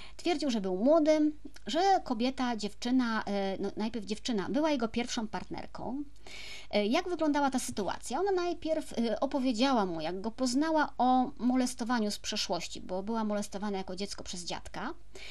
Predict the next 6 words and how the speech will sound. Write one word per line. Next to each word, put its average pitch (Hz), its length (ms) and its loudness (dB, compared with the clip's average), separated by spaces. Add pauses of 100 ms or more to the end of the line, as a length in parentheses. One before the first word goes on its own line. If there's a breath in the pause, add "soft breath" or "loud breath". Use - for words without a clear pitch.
(340 loud breath)
E, 202 440 2
on 330 420 6
zaczął 254 960 2
potem 233 640 2 (1300)
skracać 220 540 0
dystans. 180 880 -4